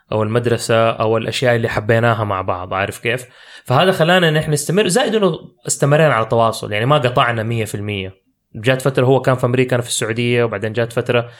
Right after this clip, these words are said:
الاثنين كنا في أمريكا، بعدين أنا رجعت وهو رجع، بعدين ودحين أنا ما بين أبو ظبي وزي كده. بس كل مرة لما نرجع على جدة في الأسبوع حقي اللي أنا أقعد فيه هناك،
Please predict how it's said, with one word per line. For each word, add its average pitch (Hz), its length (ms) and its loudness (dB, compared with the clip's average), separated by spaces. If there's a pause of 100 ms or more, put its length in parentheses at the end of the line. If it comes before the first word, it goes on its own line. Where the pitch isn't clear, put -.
(280)
الاثنين 127 260 2
كنا 127 200 0
في 123 80 -2
أمريكا، 123 340 0
بعدين 104 220 0
أنا 117 200 0
رجعت 120 360 -2
وهو 120 180 2
رجع، 120 360 0
بعدين 113 380 -2 (680)
ودحين 131 320 -2
أنا 127 120 2
ما 120 160 2
بين 127 180 2
أبو 123 180 0
ظبي 127 220 2
وزي 123 200 0
كده. 139 200 0
بس 120 160 -4
كل 175 280 0
مرة 165 200 4
لما 143 180 2
نرجع 151 320 2
على 120 580 2 (100)
جدة 143 340 -2
في 151 100 -6
الأسبوع 131 340 -2
حقي 147 140 -2
اللي 139 180 -2
أنا 139 100 0
أقعد 139 220 -4
فيه 143 140 -2
هناك، 156 400 -2